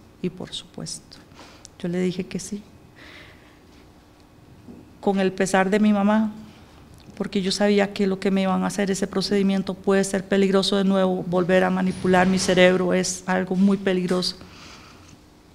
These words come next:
Pero sin embargo así lo hice, porque si las cosas del Señor tienen que ser así, se deben de ser.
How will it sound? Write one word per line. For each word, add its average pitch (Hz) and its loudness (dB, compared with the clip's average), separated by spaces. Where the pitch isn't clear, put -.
Pero 202 -2
sin 202 0
embargo 190 0
así 185 -4
lo 185 -2
hice, 190 -6
porque 196 -2
si 185 -2
las 185 0
cosas 190 -2
del 202 0
Señor 208 2
tienen 196 0
que 196 -6
ser 202 -2
así, 196 -4
se 202 -6
deben 196 0
de 190 -2
ser. 196 0